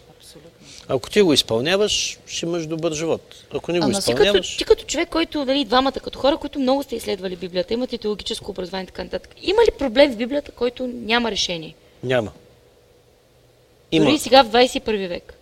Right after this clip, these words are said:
Speaker 2: Има
Speaker 3: Защото,
Speaker 2: само
Speaker 3: нали, нещата са много модерни. Преди две хиляди години
Speaker 2: Да.
Speaker 3: нещата са били по друг начин.
Speaker 2: Ако търсим решението, ам, ако има проблем, който Библията не може да реши, има само един основен проблем. Библията не може да накара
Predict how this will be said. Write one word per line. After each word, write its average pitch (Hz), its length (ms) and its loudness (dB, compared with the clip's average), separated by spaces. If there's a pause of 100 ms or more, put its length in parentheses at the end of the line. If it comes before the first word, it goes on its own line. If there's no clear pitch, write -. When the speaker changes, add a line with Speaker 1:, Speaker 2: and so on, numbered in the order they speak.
(520)
Speaker 2:
Има 160 160 4
Speaker 3:
Защото, - 140 2
Speaker 2:
само 151 220 6
Speaker 3:
нали, 147 100 4
нещата 226 260 2
са 269 60 2
много 240 220 2
модерни. 247 420 4
Преди 190 240 -4
две 185 160 4
хиляди 226 280 2
години 185 260 -4
Speaker 2:
Да. 131 80 6
Speaker 3:
нещата 110 200 4
са - 60 -2
били 196 120 -4
по 233 120 -6
друг 254 200 -4
начин. 202 340 -4
Speaker 2:
Ако 123 240 2
търсим 180 460 2
решението, 139 920 0
ам, 113 440 0 (600)
ако 113 220 -6
има 156 140 2
проблем, 120 460 -2
който 117 320 -4
Библията 113 400 -4
не 107 80 -6
може 104 300 -6
да 95 120 -6
реши, 131 340 -6 (640)
има 151 200 2
само 147 280 0
един 131 220 -2
основен 117 420 -6
проблем. 101 400 -12 (1300)
Библията 156 760 0
не 127 140 -2
може 139 260 0
да 127 120 0
накара 143 480 0